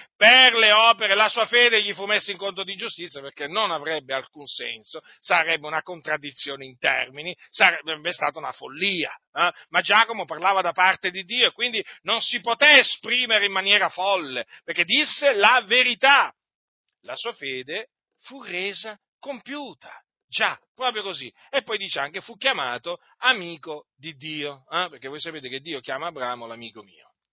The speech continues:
Adun-, e dunque, noi affermiamo,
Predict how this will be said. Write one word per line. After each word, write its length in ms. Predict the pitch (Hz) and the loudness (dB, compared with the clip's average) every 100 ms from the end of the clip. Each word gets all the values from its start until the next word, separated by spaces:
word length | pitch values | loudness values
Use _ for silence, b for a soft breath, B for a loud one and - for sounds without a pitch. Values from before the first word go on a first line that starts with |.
| _ _ _ _ _ _ _ - | _ _ _ _ _ _ _ -8
Adun-, 360 | 143 143 131 - | -8 -8 -16 -16
e 80 | 156 | -16
dunque, 540 | 147 147 - _ _ _ _ _ _ _ _ _ _ _ _ _ - | -12 -14 -16 _ _ _ _ _ _ _ _ _ _ _ _ _ -2
noi 340 | 247 320 277 | 2 6 6
affermiamo, 1120 | 254 - 269 233 240 247 208 120 65 60 _ | 6 6 2 2 6 8 8 4 -16 -20 _